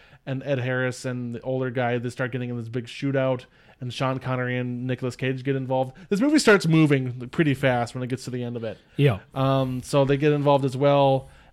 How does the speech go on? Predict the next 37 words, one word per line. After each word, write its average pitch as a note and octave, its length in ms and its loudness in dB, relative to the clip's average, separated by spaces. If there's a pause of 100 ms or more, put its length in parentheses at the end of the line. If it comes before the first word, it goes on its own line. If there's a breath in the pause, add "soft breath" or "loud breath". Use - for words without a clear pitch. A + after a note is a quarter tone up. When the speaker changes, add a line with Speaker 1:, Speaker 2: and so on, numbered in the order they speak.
(100)
Speaker 1:
and C#3+ 120 -2
then C#3 180 4
so C3 380 0
Nick, C#3 280 0 (240)
so B2+ 420 -2
Ed D#3 120 0
Harris C#3+ 320 2
gets, C#3+ 200 -2
like, C3 160 0
blown C3+ 400 0
away, C3 380 2
and B2 100 -6
he C3 160 0
dies B2+ 540 0
after B2 320 -8
telling, B2+ 460 -6 (460 soft breath)
um, A#2+ 420 -6
Cage C3+ 300 -4
where B2+ 100 -4
the A#2 80 -4
last A#2+ 300 -2
bomb B2+ 300 -2
is. B2+ 420 -4 (100)
Speaker 2:
Mm-hmm. A#2 420 0
Speaker 1:
It's B2+ 140 -10
like, A#2+ 100 -14
"The - 100 -14
lighthouse, F3+ 680 -2
go G3+ 200 2
to F#3 80 0
the F#3+ 60 -2
lighthouse," F3+ 680 -2
and D3 200 -8
Cage C#3 300 -4
goes, C3 340 2
and B2+ 80 -6
then B2+ 120 -8